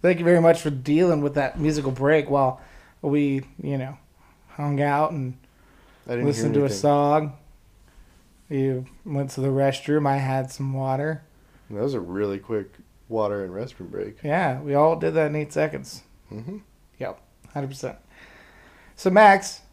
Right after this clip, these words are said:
Speaker 1: since you chose the movie, it'll be your choice on whether you want to go first or second in just giving your overall thoughts and re-, reviews of the movie.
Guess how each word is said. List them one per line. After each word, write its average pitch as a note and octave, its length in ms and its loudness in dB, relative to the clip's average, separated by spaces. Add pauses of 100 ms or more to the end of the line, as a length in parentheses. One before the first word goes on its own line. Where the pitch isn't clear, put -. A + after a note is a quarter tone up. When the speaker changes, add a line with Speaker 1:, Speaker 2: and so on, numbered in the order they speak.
Speaker 1:
since E3 340 -4
you E3+ 100 -2
chose F3+ 540 2
the C#3 80 -6
movie, C3 460 -6 (320)
it'll E3 160 2
be D#3 140 -2
your D#3+ 280 -2
choice C3 580 -10 (1040)
on D3 140 0
whether D3+ 160 2
you D3+ 100 4
want D3+ 400 0
to C#3+ 560 -4 (280)
go D3 220 -2
first F3+ 340 -4
or D#3 60 -8
second F3 380 -2
in D3 520 -6
just C#3+ 180 -10
giving E3 220 -6
your - 160 -2
overall E3 480 2
thoughts D3 400 0
and C#3+ 100 -8
re-, C#3+ 200 -6 (280)
reviews C#3 460 -6
of C#3 120 -6
the C3+ 60 -6
movie. D3 360 -8